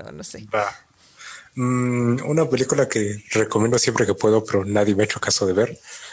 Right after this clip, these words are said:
Speaker 2: la de Halloween tres, Season of the Witch. Me gusta mucho esa película, está, es rarísima. Tengo entendido que,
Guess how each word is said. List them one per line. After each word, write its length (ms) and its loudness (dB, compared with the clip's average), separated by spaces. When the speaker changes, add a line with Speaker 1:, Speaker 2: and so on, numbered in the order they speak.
Speaker 2:
la 180 2
de 220 4
Halloween 540 2
tres, 300 0
Season 680 2
of 120 -2
the 80 2
Witch. 500 -2
Me 520 2
gusta 480 2
mucho 440 0
esa 180 0
película, 400 -4
está, 520 0
es 160 0
rarísima. 880 2
Tengo 260 4
entendido 480 4
que, 540 -2